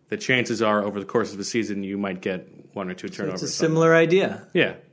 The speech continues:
Speaker 1: he's in on the idea, but he said the most important thing is getting the net, getting the net up.
Speaker 2: Hundred percent. Sunday Night Football. Everyone will be talking about this Monday morning.
Speaker 1: <laughs>
Speaker 2: That clip will go viral. It's, it's, uh,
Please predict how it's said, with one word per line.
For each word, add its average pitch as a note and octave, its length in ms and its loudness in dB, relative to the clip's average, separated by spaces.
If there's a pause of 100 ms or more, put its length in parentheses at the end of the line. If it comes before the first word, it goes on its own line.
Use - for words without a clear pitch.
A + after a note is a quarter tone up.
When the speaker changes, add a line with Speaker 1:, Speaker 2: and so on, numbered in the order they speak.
(200)
Speaker 1:
he's C#3+ 160 2
in F3+ 120 4
on B2+ 80 4
the A#2 100 4
idea, G2+ 480 0 (260)
but A#2 120 4
he A#2 80 4
said A2+ 200 2
the G#2+ 120 0
most A2+ 240 0
important A2 360 0
thing F#2+ 140 -4
is F2+ 80 -6
getting F#2 220 -4
the F2 80 -8
net, F2+ 320 -8 (720)
getting F2 220 -8
the E2 60 -12
net E2 160 -14
up. - 180 -20 (960)
Speaker 2:
Hundred B2 360 -4
percent. - 540 -10
Sunday C#3 340 2
Night C3 200 0
Football. B2 520 -2 (220)
Everyone C#3+ 440 4
will C3+ 120 2
be B2+ 120 0
talking B2 360 2
about A#2 240 2
this B2 180 -4
Monday B2 300 2
morning. C3+ 400 2 (200)
Speaker 1:
<laughs> - 200 -4
Speaker 2:
That D#3 360 6
clip D3+ 240 4
will D3+ 120 4
go C#3+ 160 4
viral. D#3+ 640 6 (720)
It's, A#2+ 260 -4
it's, B2+ 460 -4
uh, B2 320 2